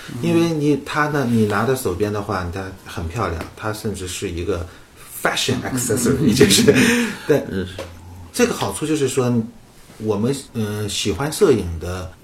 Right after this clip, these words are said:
Speaker 2: 第二步就是说，就是喜-，我们喜欢完了，马上你就是说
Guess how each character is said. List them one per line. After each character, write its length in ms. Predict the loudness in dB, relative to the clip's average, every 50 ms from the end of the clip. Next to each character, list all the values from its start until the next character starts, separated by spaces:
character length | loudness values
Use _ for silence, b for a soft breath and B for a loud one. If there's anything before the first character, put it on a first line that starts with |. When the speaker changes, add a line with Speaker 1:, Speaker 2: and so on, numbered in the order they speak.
| -20 -6
Speaker 2:
第 220 | 0 4 6 6
二 280 | 6 6 2 0 0 -2 -4 -6
步 180 | -6 -6 -6 -8
就 140 | -4 -4 -4
是 160 | -4 -4 -6
说， 260 | -8 -8 -8 -8 -8 -10 -12
就 140 | -12 -10 -8
是 180 | -8 -6 -8 -8 -8 -10 -14 -14
喜-， 360 | -10 -6 -4 -2 0 -2 -2 -2
我 140 | -4 -6 -4
们 100 | -4 -4
喜 160 | -4 -4 -4
欢 180 | -4 -4 -4 -4
完 160 | -2 -4 -4 -4
了， 140 | -6 -6 -4
马 180 | -4 -4 -4 -2
上 180 | -4 -4 -2
你 140 | -2 -2 -4
就 240 | -4 -6 -4 -4 -4
是 180 | -4 -4 -8 -4
说 240 | -2 -2 -2 -2